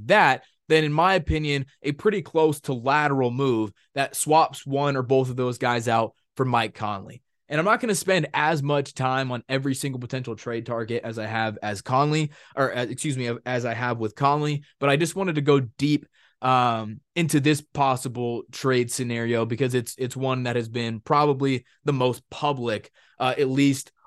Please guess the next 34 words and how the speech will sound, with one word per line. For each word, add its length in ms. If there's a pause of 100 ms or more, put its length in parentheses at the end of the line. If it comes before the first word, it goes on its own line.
online 840
with, 280 (140)
you 140
know, 340 (480)
Mark 260
Stein 360
coming 200
out 100
with 100
that 140
report. 320
I 40
think 220
Bleacher 340
Report 380
picked 220
it 80
up 180
as 140
well, 400 (240)
and 100
it's 160
really 180
started 360
to, 220
to 120
circulate. 560
So 120
I 60
wanted 280
to 100
hit 180
on 200
that. 260